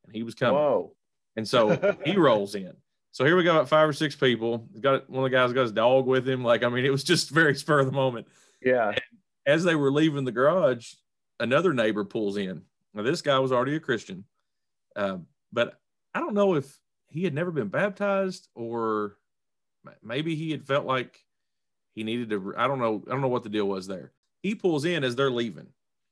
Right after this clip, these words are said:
Speaker 2: Yeah.
Speaker 1: And they said, he said, "Where's everybody going? Why are you closing the shop?" And he said, "We're going to the baptizing hole.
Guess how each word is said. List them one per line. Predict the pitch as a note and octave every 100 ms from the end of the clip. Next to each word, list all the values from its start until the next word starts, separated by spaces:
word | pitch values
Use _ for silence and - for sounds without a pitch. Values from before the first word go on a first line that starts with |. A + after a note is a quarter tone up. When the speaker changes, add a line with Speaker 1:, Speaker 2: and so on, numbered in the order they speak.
| _ _ -
Speaker 2:
Yeah. | G#2 F2+ -
Speaker 1:
And | A#2+ A#2 A2 G2+ _ _ _ _ _ -
they | B2+
said, | B2+ A#2+ G#2+
he |
said, | B2 C3
"Where's | C#3+ F3
everybody | F#3 F3+ F3+
going? | G3+ E3 G#2
Why | A2
are |
you | D3+
closing | C#3+ D#3+ D#3+
the | D#3
shop?" | C#3 C3+ B2+ -
And | A2
he | A#2
said, | G#2 G#2 F2 -
"We're | A#2
going | A2 C3 D#3
to |
the | E3
baptizing | F3+ F#3 D#3+ A#2+ A#2
hole. | A#2 B2 C3+